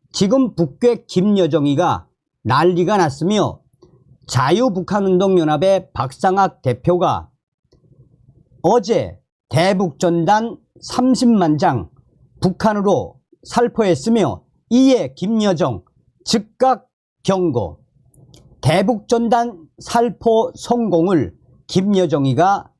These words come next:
스스로 밝혔다라는 소식을 전달해 드리도록 하겠습니다. 잘 아시는 것처럼 북괴 김정은, 김여정이가 탈북민들이 보내는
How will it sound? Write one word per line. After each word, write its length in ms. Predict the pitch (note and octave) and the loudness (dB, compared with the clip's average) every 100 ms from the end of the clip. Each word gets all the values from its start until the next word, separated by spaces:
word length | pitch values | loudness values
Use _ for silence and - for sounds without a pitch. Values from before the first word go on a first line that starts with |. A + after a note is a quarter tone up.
| _ | _
스스로 640 | - - C#4 C4 A#3 C#3 - | -8 -2 0 2 2 0 -4
밝혔다라는 880 | B2+ C3+ D3+ - A2 F#2 G2 B2+ E3 | -6 -2 -4 -2 -2 -2 0 2 2
소식을 580 | D#3+ C#3 C#3+ D3+ C#3+ C#3+ | 0 -2 0 0 -2 0
전달해 520 | C#3+ C#3+ C3+ C3+ B2+ | 2 2 2 2 0
드리도록 640 | B2 B2+ A#2+ A#2+ G#2+ - | 0 0 2 0 -4 -2
하겠습니다. 640 | F3 D#3+ A#2+ G2+ F2 D#2 - - - - _ | -2 -2 -2 -4 -4 -8 -12 -20 -20 -20 _
잘 420 | - A2+ D3+ B3+ C4 | -6 -2 0 -2 -2
아시는 420 | A#2+ C3 G3+ F#3 | -6 -4 0 2
것처럼 400 | E3+ E3 F3 G3 | 2 0 -2 -2
북괴 480 | B2 B2 F3 E3+ - | -4 -2 -2 -2 -4
김정은, 960 | - D#3 E3 - - A#2 B2 C#3 A2 - | 0 2 2 0 -2 0 2 2 0 -4
김여정이가 1040 | - D3+ F#3 F3 C3 A#2+ A2+ G#2+ D3 F2 - - - - _ _ _ _ | -4 0 2 0 0 0 0 0 0 -2 -6 -20 -20 -20 _ _ _ _
탈북민들이 800 | - C4 A#3+ C4+ B3+ A#3+ G#3+ G#3 | -2 0 2 2 2 2 0 0
보내는 480 | C#3+ C#3+ C#3 F3+ | 2 2 4 2